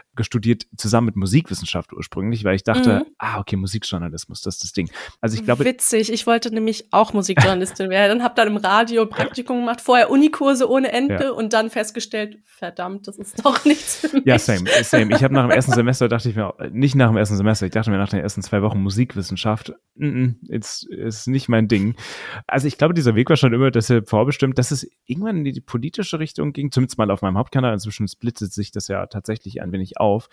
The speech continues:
Speaker 1: Ähm,
Speaker 2: Mhm.
Speaker 1: das war mehr aus der Not gedrungen, oder nicht aus der Not, aber aus dem Interesse gedrungen, dass ich, als ich meinen Kanal begonnen hab, damals, ähm, so einen Misch gemacht habe aus so typischen, auf Englisch auch damals noch, aus typischen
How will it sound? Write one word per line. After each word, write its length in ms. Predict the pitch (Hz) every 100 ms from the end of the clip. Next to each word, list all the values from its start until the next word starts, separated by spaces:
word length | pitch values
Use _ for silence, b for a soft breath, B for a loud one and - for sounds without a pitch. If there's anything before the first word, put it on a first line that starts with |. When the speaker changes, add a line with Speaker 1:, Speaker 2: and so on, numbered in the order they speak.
| B B B -
Speaker 1:
Ähm, 260 | 101 104
Speaker 2:
Mhm. 60 | 208
Speaker 1:
das 180 | 101 -
war 80 | 123
mehr 200 | 110 107
aus 140 | 101
der 80 | 104
Not 240 | 92 -
gedrungen, 520 | - - 87 90 143 - -
oder 120 | 92
nicht 160 | 113
aus 80 | 113
der 80 | 90
Not, 340 | 87 107 117 87
aber 180 | 80
aus 160 | 69 98
dem 120 | 101
Interesse 440 | 92 98 104 117 123
gedrungen, 440 | 101 104 107 107
dass 300 | - - 92
ich, 220 | - 113 - B B B _
als 220 | - 98
ich 60 | 110
meinen 140 | 98 98
Kanal 260 | 98 95
begonnen 300 | 95 101 104
hab, 140 | 110 98
damals, 540 | 90 101 98 92 - -
ähm, 420 | 95 92 92 92 -
so 140 | 104 101
einen 80 |
Misch 200 | 98 127
gemacht 320 | - 80 - 104
habe 160 | -
aus 160 | 82 98
so 80 | 92
typischen, 640 | - 120 107 - 104 101 B B B
auf 140 | - -
Englisch 320 | 113 139 113
auch 100 | 104
damals 240 | 101 104 127
noch, 120 | 110
aus 160 | 92
typischen 560 | - 110 104 - 101 101